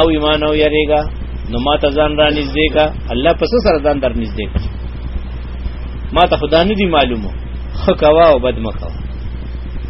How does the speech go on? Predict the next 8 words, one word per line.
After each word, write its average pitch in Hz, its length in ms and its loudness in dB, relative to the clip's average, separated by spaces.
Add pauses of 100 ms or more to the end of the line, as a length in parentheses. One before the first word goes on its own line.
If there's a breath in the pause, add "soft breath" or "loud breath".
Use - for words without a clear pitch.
(580)
څومره 190 200 0
اسانه 135 300 0
خبره 101 320 -6
ده. - 120 -8 (600)
فابتغوا 139 380 0 (100)
الیه 135 300 2
الوسیله. 110 480 -2 (1800)
طالب 139 240 0